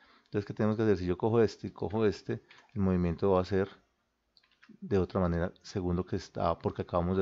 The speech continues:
de, eso lo creé ahorita de manera pa-, propia. Entonces, ¿qué vamos a hacer? Coger este grupo, el del hombro,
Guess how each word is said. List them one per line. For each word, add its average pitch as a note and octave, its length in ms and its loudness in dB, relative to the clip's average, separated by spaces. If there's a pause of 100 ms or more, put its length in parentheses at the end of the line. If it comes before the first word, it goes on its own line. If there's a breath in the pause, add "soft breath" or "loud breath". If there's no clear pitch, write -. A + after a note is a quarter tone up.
(160)
de, G2+ 100 -4
eso G2 160 -4
lo F#2 100 -4
creé F2 220 -4
ahorita E2+ 420 -4 (440 soft breath)
de F#2+ 80 -2
manera D#2+ 280 0
pa-, E2 200 -4
propia. - 440 -4
Entonces, F#2 280 -4
¿qué - 100 -8
vamos G2 220 0
a - 20 -4
hacer? D#2+ 240 -8 (100)
Coger G2+ 420 -2
este A#2 300 -4
grupo, F2+ 400 -4 (840)
el F#2+ 180 0
del B2 180 4
hombro, G2 440 0